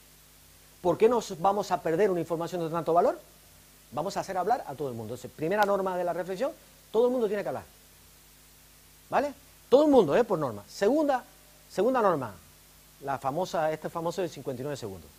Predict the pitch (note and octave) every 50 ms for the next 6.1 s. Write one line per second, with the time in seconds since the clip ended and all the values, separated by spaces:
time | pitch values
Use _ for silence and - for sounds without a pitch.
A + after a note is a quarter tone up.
0 | - - - - - - - - - - - - - - - - - - - -
1 | - C#3 B2+ C#3+ D3+ - - E3+ E3 D#3+ D#3+ D3+ F#3+ A3+ C4+ B3 G3 A#3+ F#3 -
2 | - B2+ G2+ - - - - - - - E3 D3+ - D#3+ D3 C#3+ D3 D#3 E3 E3+
3 | F#3+ F3+ - G#3 G#3+ G#3 - - C4+ B3+ B3+ B3 C4+ D4 A3+ G#3+ F3+ C#3 E3+ F3+
4 | F#3 F#3 F#3+ G3 F#3+ - C4 - - - - - - - - - - - - -
5 | D3+ C#3+ B2 C#3 C#3 C#3+ D3+ F3 F#3 - G3 F#3 E3+ - E3 E3 D3+ A#2+ C3 A2+
6 | G2